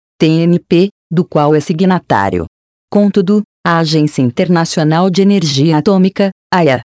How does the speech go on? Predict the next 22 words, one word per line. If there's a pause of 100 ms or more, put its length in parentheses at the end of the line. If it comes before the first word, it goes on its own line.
(120)
vinha
criticando
a
falta
de
transparência
iraniana, (240)
embora
admitisse
que
não
havia
provas
conclusivas
de
que
o
país
estivesse
desenvolvendo
uma
ogiva.